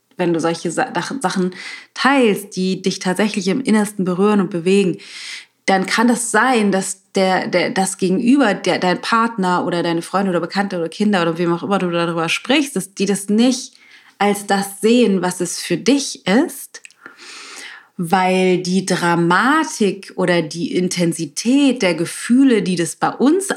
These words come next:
auslöst, nicht automatisch der, für den anderen wahrnehmbar sind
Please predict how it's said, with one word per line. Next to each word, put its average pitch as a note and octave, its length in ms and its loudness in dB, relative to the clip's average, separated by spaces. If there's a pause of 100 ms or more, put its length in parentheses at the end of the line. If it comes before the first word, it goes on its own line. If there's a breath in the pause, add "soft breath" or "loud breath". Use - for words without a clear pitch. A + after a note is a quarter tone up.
auslöst, E3+ 840 0
nicht G#3+ 340 0
automatisch B3 1400 0 (800)
der, E3+ 320 -4
für - 160 -4
den F#3+ 140 -2
anderen G3+ 480 2
wahrnehmbar A#3+ 760 4
sind C#4 280 0